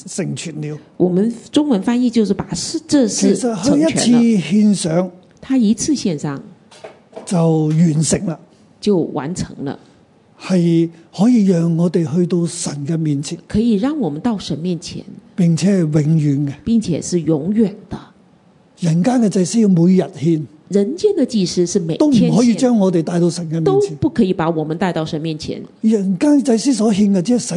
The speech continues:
Speaker 1: 去人嘅罪。
Speaker 2: 人間的祭司所獻的只是洗去人的罪。
Speaker 1: 但未能夠將你帶到神嘅面前。
Speaker 2: 並不能把你帶到神面前。
Speaker 1: 但耶穌一次獻上。
Speaker 2: 但是耶穌一次獻上。
Speaker 1: 就完成了。
Speaker 2: 就成，完成了。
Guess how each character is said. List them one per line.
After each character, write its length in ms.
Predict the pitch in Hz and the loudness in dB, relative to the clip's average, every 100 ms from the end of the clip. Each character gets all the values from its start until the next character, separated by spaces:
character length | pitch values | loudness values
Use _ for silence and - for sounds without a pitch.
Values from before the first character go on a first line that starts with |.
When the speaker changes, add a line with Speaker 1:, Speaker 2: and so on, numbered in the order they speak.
| 214 | 0
Speaker 1:
去 120 | 185 | 2
人 200 | 165 151 | 0 -2
嘅 100 | 156 165 | -4 -4
罪。 160 | - 156 - - - | -6 -12 -14 -16 -2
Speaker 2:
人 200 | 226 359 | 0 2
間 140 | 466 | 0
的 100 | 392 | 0
祭 160 | 330 294 | 0 -2
司 180 | 269 254 | -2 -4
所 200 | - - | -2 -2
獻 220 | - 311 | -2 0
的 100 | 165 | 0
只 180 | - 147 | -2 -2
是 160 | 160 220 | 0 0
洗 240 | - 147 | -2 -4
去 160 | - 233 | 0 2
人 120 | - | 4
的 60 | |
罪。 100 | 214 | 4
Speaker 1:
但 80 | 214 | 4
未 60 | 208 | 4
能 120 | 185 | 2
夠 120 | 190 214 | 2 2
將 220 | 269 247 | 2 4
你 80 | 185 | 2
帶 300 | 185 170 180 | 0 0 0
到 160 | 175 170 | 2 0
神 180 | 175 165 | -2 -4
嘅 140 | 160 | -2
面 160 | 156 151 | 2 2
前。 80 | |
Speaker 2:
並 120 | 349 262 | 0 0
不 140 | 220 | -2
能 140 | 190 | -2
把 180 | 196 156 | -2 -2
你 140 | 190 156 | -2 -2
帶 180 | 175 | -2
到 140 | 165 151 | -2 -4
神 180 | 202 180 | -2 0
面 180 | 170 156 | 2 0
前。 100 | - | -2
Speaker 1:
但 80 | 226 226 | -2 0
耶 80 | 220 | 0
穌 0 | |
一 40 | - | -2
次 180 | - 175 151 156 | 0 0 2 0
獻 100 | 156 | -2
上。 160 | 165 156 | -2 0
Speaker 2:
但 100 | 233 | 0
是 120 | 214 | 0
耶 160 | 208 | 0
穌 220 | 240 311 285 - | 0 -2 -4 -2
一 120 | 208 | -2
次 200 | 262 - | -2 -2
獻 240 | 285 - - | -4 -6 -10
上。 180 | - - - _ _ _ _ _ | -12 -18 -20 _ _ _ _ _
Speaker 1:
就 120 | - 165 | -6 -4
完 580 | 156 143 151 156 151 139 | -2 -4 -6 -2 -2 0
成 220 | - 165 | -2 -2
了。 100 | 147 - _ - | -8 -16 _ -20
Speaker 2:
就 360 | - 415 294 - - _ _ | -6 -2 0 -2 -10 _ _
成， 220 | - 165 - - | -8 -6 -6 -4
完 180 | 160 214 | -4 -2
成 240 | 196 - | -4 -6
了。 100 | - | -10